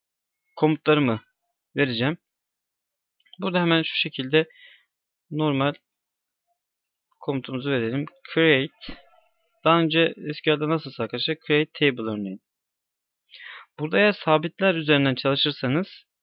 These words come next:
burada artı deyip, e, sabit, belirlediğiniz sabit tablo ismini verebilirsiniz. Ancak biz öyle yapmayacağız. Create table, e, öğrenci,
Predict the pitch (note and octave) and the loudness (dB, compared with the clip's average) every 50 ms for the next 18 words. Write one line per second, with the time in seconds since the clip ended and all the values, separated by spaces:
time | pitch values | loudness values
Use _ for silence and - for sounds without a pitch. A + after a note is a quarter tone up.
0 | _ _ _ - D#3 D#3 D3+ D#3+ - - - - D3+ C#3+ D3 D3+ - - D#3+ D#3 | _ _ _ -6 -4 -2 0 0 -2 -2 -2 0 2 2 2 2 0 -4 -4 -2
1 | D#3 E3 E3 - - - - _ _ _ _ _ _ _ - D3 C3 B2+ C3 B2+ | -2 -2 -2 -4 -12 -20 -20 _ _ _ _ _ _ _ -12 -10 -8 -6 -6 -6
2 | B2+ B2 A#2+ A#2+ B2 B2+ C3 - _ _ _ _ _ _ _ _ _ _ - - | -6 -6 -6 -6 -6 -8 -10 -14 _ _ _ _ _ _ _ _ _ _ -4 2
3 | C3 C3+ C#3 C#3+ D#3+ D#3+ - - - - - _ _ _ _ _ _ _ _ _ | 2 2 4 2 0 -4 -4 -10 -16 -20 -20 _ _ _ _ _ _ _ _ _
4 | _ _ _ _ _ _ _ _ _ _ _ _ - C3 C3+ C#3 D3 D3 C#3+ D3 | _ _ _ _ _ _ _ _ _ _ _ _ -2 0 2 2 2 2 2 2
5 | D3 C#3+ - - C#3+ C3+ C3+ C3+ C#3 C3+ - _ _ _ _ - C#3 C3+ C3 C3+ | 0 0 0 2 2 2 2 2 -2 -8 -14 _ _ _ _ 4 4 4 4 2
6 | C3+ B2+ - - C3+ C3 B2+ B2 B2+ C3 C3 C3 C3+ B2+ - - C3 C#3+ D#3 D#3 | -2 -2 0 0 2 2 4 4 4 2 2 0 -2 -4 -4 -6 -4 -2 0 0
7 | D#3 C#3+ D3 - - C#3+ C#3+ D3+ D3 D3 D3 C#3+ - - A2 G#2 G#2+ B2+ C#3+ D3 | 0 -2 -2 -6 -4 0 2 2 4 4 2 2 2 -2 -6 -4 -2 -4 -4 -4
8 | - - _ _ _ _ _ _ _ - _ _ _ _ _ _ _ _ _ _ | -8 -14 _ _ _ _ _ _ _ -20 _ _ _ _ _ _ _ _ _ _
9 | - - D#3 D#3 D3+ D3+ - - - D#3 C#3+ C3 C#3+ D#3 E3 E3 - - - - | 0 4 4 4 4 2 0 0 2 2 2 4 2 2 2 0 -2 -8 -12 -18
10 | _ _ _ _ _ _ _ _ _ _ _ - E3+ C3 A#2 A2 A2+ - - - | _ _ _ _ _ _ _ _ _ _ _ -16 -12 -10 -8 -8 -8 -10 -12 -16
11 | _ _ _ _ _ _ _ _ _ _ _ _ _ _ _ _ _ _ _ _ | _ _ _ _ _ _ _ _ _ _ _ _ _ _ _ _ _ _ _ _
12 | _ _ _ _ _ _ _ _ _ _ _ _ _ _ _ _ _ _ _ _ | _ _ _ _ _ _ _ _ _ _ _ _ _ _ _ _ _ _ _ _
13 | _ _ _ _ _ _ _ - C#3+ D3 D3 C#3 C3+ B2 A#2 A#2 G#2+ C3 C#3+ D3+ | _ _ _ _ _ _ _ -2 2 2 4 4 2 2 0 -2 -2 -2 -2 -2
14 | D#3+ - | -2 -4